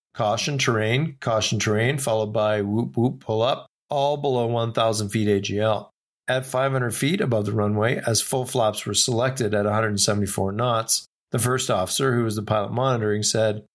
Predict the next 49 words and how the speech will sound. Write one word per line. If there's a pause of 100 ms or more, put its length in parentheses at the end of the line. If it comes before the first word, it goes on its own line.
(140)
"And
I
don't
need
to
tell
you,
we're
really
fast." (180)
The
captain
said,
"I'm
at
idle," (260)
followed
three
seconds
later
by, (260)
"Do
I
need
to
go
around?" (220)
The
first
officer
responded, (180)
"No." (240)
At
this
point,
the
captain
extended
speed
brakes (100)
because
he
was
at
V
ref
plus
sixty-six
knots.